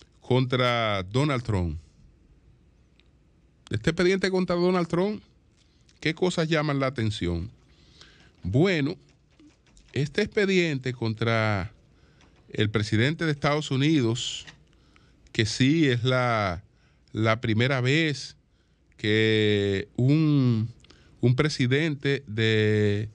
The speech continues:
Estados Unidos... Eh, pues, se enfrenta a, eh, una persecución judicial que inclu-, que incluye, eh, delitos federales.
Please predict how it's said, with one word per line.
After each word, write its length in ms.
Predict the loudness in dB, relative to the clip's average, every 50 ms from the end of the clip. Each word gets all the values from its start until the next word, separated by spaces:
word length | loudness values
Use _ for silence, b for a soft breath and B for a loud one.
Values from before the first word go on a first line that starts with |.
| b b b b b b b b
Estados 640 | -2 -2 -2 -2 0 -2 0 0 0 -2 -4 -4 -2
Unidos... 680 | 0 2 2 2 2 0 0 -2 -4 -6 -10 -12 -16 _ _ b b b b b b b b b
Eh, 140 | -4 -2 -2
pues, 760 | -2 0 0 0 2 2 0 -2 -2 -6 -8 -8 -10 -12 -16 b b b b b b b
se 200 | -8 -2 0 2
enfrenta 760 | 2 2 0 0 0 0 0 -2 -2 -4 -2 -2 -2 -4 -6 _ _ _ _ _ _ _ _ _ _ _ _ _ _ _ _ -8
a, 920 | -6 -4 -2 0 0 0 0 0 0 0 0 0 -2 -2 -2 -4 -4 -6 -8 -14 _ B B B B B B B B B B B -8
eh, 400 | -2 0 2 2 2 2 0 0 2
una 280 | 2 2 2 2 0
persecución 880 | -2 -4 -4 -4 -4 -6 -6 -6 -4 -4 -4 -2 0 2 2 2 2 0
judicial 720 | 0 0 2 2 0 -2 0 0 2 2 2 0 -4 -6
que 200 | -8 -8 -6 -6
inclu-, 600 | -4 -6 -8 -8 -12 -12 -12 -10 -10 -10 -12 -14 -16 -20 _ _ _ -20 -18 -8
que 100 | -2 -2
incluye, 680 | 0 0 2 2 4 4 4 4 2 2 0 0 -2 -6 _ b b b b b b b b b b _ _ -4
eh, 460 | -2 0 2 2 2 2 2 2 2 2
delitos 400 | 2 2 2 0 0 -2 -4 -2
federales. 800 | 0 0 0 0 0 -2 -2 -4 -4 -4 -6 -8 -10 -14 -16